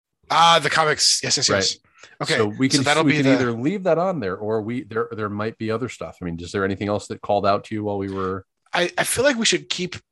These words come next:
Speaker 1: the comic one in the mix.
Speaker 2: Okay.
Speaker 1: Just to let the Force kind of help us figure out, like, like, the Force let us, of course I'm being facetious here, but, like, the
Speaker 2: <laughs>
Speaker 1: Force led us to include it at some point, like,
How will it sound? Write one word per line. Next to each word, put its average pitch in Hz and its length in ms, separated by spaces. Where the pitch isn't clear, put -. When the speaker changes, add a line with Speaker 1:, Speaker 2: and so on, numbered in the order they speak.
Speaker 1:
the 147 240
comic 139 340
one 135 260
in 127 160
the 113 60
mix. - 560
Speaker 2:
Okay. 101 140
Speaker 1:
Just 131 240
to 131 80
let 127 160
the 123 80
Force - 460
kind 117 180
of 104 360
help 113 200
us - 400
figure 120 440
out, 113 260
like, 143 320
like, 151 320
the 147 100
Force 233 440
let 147 160
us, 135 240
of 113 240
course - 180
I'm 95 80
being 95 200
facetious 98 340
here, 95 100
but, 101 160
like, 113 180
the 139 100
Speaker 2:
<laughs> - 0
Speaker 1:
Force 170 340
led 135 220
us 143 200
to 127 120
include 120 440
it 180 260
at 160 100
some 175 160
point, 180 320
like, 151 260